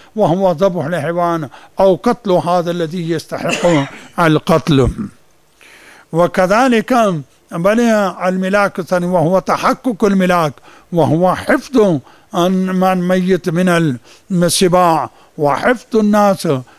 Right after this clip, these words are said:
من رائحته، هذا مرتبط إلى الواجب وليس مرتبط الوجوب.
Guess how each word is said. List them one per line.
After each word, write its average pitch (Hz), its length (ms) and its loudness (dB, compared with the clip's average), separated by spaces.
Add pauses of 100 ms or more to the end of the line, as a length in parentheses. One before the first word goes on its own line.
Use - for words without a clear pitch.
(140)
من 202 280 0 (200)
رائحته، 185 1160 0 (280)
هذا 226 440 2
مرتبط 202 840 -2 (260)
إلى 180 220 0
الواجب 185 680 0 (260)
وليس 214 460 2
مرتبط 190 600 -4
الوجوب. 156 680 -6